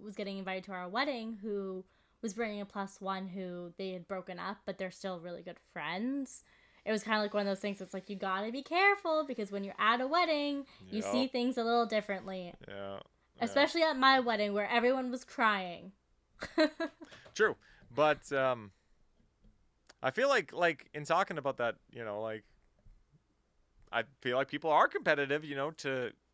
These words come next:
Speaker 2: get married or have a child or get a house, you know, like, "Oh, that person got a house. Well, now I need a house." <laughs>
Speaker 1: I mean,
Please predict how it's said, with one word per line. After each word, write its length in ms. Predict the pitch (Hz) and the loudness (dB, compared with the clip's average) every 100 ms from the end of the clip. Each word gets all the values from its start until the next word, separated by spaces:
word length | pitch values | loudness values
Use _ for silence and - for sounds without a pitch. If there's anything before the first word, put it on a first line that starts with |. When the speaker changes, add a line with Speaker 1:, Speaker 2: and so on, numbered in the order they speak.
| _ - | _ -8
Speaker 2:
get 180 | 101 135 | -6 0
married 360 | 175 254 175 | 0 2 0
or 180 | 107 92 _ 101 | -2 -4 _ -8
have 160 | 104 | -8
a 40 | 135 | -4
child 480 | 165 214 254 170 | 0 2 2 2
or 160 | 110 104 - | -2 -6 -4
get 180 | 110 135 | 0 2
a 60 | |
house, 340 | 139 160 208 127 | 2 2 0 -4
you 60 | |
know, 80 | 120 | -4
like, 140 | 117 - | -4 -4
"Oh, 80 | 98 | -10
that 180 | 95 - | -10 -10
person 280 | 101 - - | -14 -14 -16
got 140 | - | -16
a 40 | - | -16
house. 340 | - - - _ - | -18 -18 -20 _ -12
Well, 100 | 117 | -10
now 140 | 98 | -8
I 140 | 95 123 | -8 -10
need 160 | 104 - | -12 -20
a 40 | - - | -20 -20
house." 240 | - - _ _ _ _ _ _ - | -20 -20 _ _ _ _ _ _ -8
<laughs> 60 | 131 | 0
Speaker 1:
I 100 | 247 | 2
mean, 240 | 277 285 | 2 -4